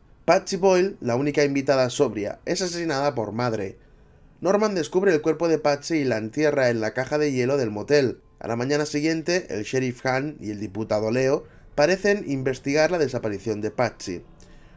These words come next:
Tracy le cuenta a Maureen sobre el pasado de Norman, lo que hace que Maureen se quede con el padre Brian que la cuidó en el hospital. Norman descubre que falta el cadáver de Spool e indica una nota que está en la cabaña doce.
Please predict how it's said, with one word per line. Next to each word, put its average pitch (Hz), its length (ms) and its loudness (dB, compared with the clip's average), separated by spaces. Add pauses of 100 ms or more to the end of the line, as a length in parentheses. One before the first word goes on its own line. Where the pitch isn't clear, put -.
(140)
Tracy 160 340 2
le 156 140 2
cuenta 156 320 2
a 147 40 2
Maureen 147 460 0
sobre 165 240 0
el 120 100 0
pasado 110 380 -2
de 107 100 2
Norman, 123 460 -2 (280)
lo 147 120 4
que 185 100 2
hace 196 200 2
que 190 120 -2
Maureen 160 400 -2
se 147 160 -4
quede 151 260 -4
con 135 140 -4
el 113 120 -4
padre 120 300 0
Brian 131 420 0
que 147 140 -2
la 123 120 2
cuidó 117 280 -2
en 175 80 -2
el 151 120 -2
hospital. 117 580 -6 (840)
Norman 160 380 4
descubre 131 460 0
que 120 120 -4
falta 127 400 0
el 131 60 -2
cadáver 110 400 0
de 98 120 -4
Spool 147 460 0 (340)
e 160 120 2
indica 160 300 2
una 160 140 2
nota 156 300 0
que - 80 -4
está - 220 -2
en 139 100 -2
la 147 80 2
cabaña 131 520 -2
doce. 104 400 -6